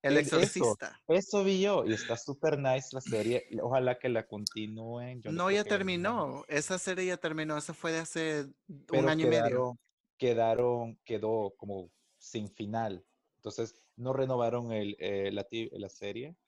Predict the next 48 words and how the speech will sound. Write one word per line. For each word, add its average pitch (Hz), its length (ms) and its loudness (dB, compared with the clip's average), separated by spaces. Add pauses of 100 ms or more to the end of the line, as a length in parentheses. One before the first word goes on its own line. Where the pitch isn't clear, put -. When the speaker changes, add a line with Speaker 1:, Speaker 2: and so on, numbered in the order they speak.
(320)
Speaker 2:
pero 113 220 2
Speaker 1:
Es 113 120 2
que 196 120 0
la 196 80 2
Speaker 2:
era 190 100 2
muy 165 100 0
Speaker 1:
verdad 165 160 0
la 175 60 -2
Speaker 2:
buena - 120 -2
Speaker 1:
serie 175 340 2
Speaker 2:
serie. 165 120 -4
Speaker 1:
no, 120 760 4
no 123 320 -4
pegó 127 300 -2
como 135 280 -2
pe-, 113 320 2
ellos 143 280 -2
pensaron 120 800 2
que 120 120 -6
iba 101 140 -2
a - 80 -10
Speaker 2:
Creo 139 380 0
Speaker 1:
pegar. - 80 -18
Speaker 2:
que, 143 240 -6
y 131 140 -10
creo 127 220 -2
que 147 120 -4
fue - 220 -6
porque 113 360 -6
la 107 200 -2
lanzaron 101 560 -6
en 107 80 -8
esa 101 260 -10
época 104 320 -10
en 95 180 -12
Hulu, 95 440 -12
no 101 180 -6
la 104 80 -4
pla-, 110 160 -4
no 104 140 -6
la 104 100 -2
lanzaron 101 420 -4
en 98 120 -8
Netflix. - 600 -12 (220)
Entonces - 380 -6
creo 104 240 0
que 120 460 -4
eso, 104 340 -6